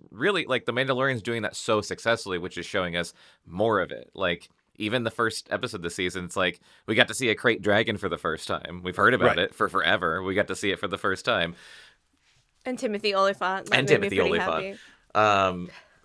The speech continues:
Speaker 1: but, like,
Speaker 2: I, I, I think he's one of the greatest additions to Star
Speaker 1: Ugh.
Speaker 2: Wars on this
Speaker 1: He's
Speaker 2: show,
Speaker 1: the greatest
Speaker 2: honestly.
Speaker 1: addition to
Speaker 3: I
Speaker 1: anything
Speaker 3: really
Speaker 1: that they put him in.
Speaker 3: I was hoping he was gonna come back.
Speaker 1: Yeah.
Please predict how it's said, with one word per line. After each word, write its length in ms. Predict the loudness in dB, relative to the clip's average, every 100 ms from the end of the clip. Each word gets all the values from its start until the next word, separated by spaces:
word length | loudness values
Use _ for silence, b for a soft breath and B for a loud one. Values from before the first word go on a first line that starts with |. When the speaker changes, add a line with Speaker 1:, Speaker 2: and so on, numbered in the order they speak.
| _ -10
Speaker 1:
but, 220 | 0 4
like, 340 | 6 4 2 -20 _
Speaker 2:
I, 100 | 2 8 8
I, 60 | 8
I 40 | 6
think 160 | 4
he's 140 | 2 6
one 140 | 6
of 60 | 6
the 80 | 6
greatest 600 | 6 6 6 2 -4 -4
additions 540 | 4 4 4 0 -2
to 260 | -2 0 0
Star 260 | 2 6 6
Speaker 1:
Ugh. 60 | 6
Speaker 2:
Wars 320 | 2 0 -4 b -2
on 160 | 0 2
this 120 | 2
Speaker 1:
He's 80 | 6
Speaker 2:
show, 80 | 6
Speaker 1:
the 60 |
greatest 280 | 8 6 4
Speaker 2:
honestly. 180 | 4 4
Speaker 1:
addition 220 | 4 2
to 120 | 4 6
Speaker 3:
I 60 | 6
Speaker 1:
anything 80 | 6 6
Speaker 3:
really 180 | 6 4
Speaker 1:
that 140 | 4
they 160 | 2 0
put 240 | 0 -2 0
him 120 | -2
in. 220 | -6 -8 -6
Speaker 3:
I 160 | -2
was 200 | 0 2
hoping 320 | 2 4 2
he 140 | 2 2
was 160 | 2
gonna 180 | 2 0
come 240 | 0 0 2
back. 400 | 2 2 -2 _ _ _ _ _ _ _
Speaker 1:
Yeah. 260 | -6 -4